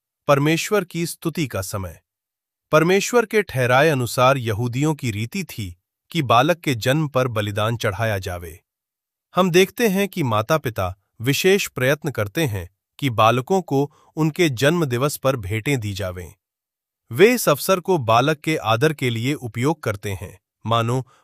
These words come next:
मनुष्य ही आदर योग्य है। इन बातों में शैतान की अपनी ही विधि रही है। उसने भेंट और मन को मनुष्य की ओर पलटाया है, जिसके कारण बालकों के मन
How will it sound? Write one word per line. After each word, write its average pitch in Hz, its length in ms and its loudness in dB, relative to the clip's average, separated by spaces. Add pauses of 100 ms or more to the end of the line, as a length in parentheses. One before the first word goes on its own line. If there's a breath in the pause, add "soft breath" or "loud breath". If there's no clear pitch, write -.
(100)
मनुष्य 143 420 0
ही 147 200 -2
आदर 113 340 -2
योग्य 98 440 -10
है। - 180 -16 (680)
इन 208 180 0
बातों 160 360 4
में 196 140 -2
शैतान 139 560 0
की 160 240 -6
अपनी 175 420 -4
ही 160 180 -2
विधि 113 280 -4
रही 110 340 -6
है। 82 200 -16 (640)
उसने 190 340 0
भेंट 156 500 -2
और 131 160 4
मन 143 240 0
को 156 200 -2
मनुष्य 143 440 -4
की 131 200 -6
ओर 113 160 -2
पलटाया 107 520 -2
है, 92 280 -12 (340)
जिसके 120 340 -4
कारण 139 360 2 (380 soft breath)
बालकों 151 460 4
के 175 140 -2
मन 147 280 0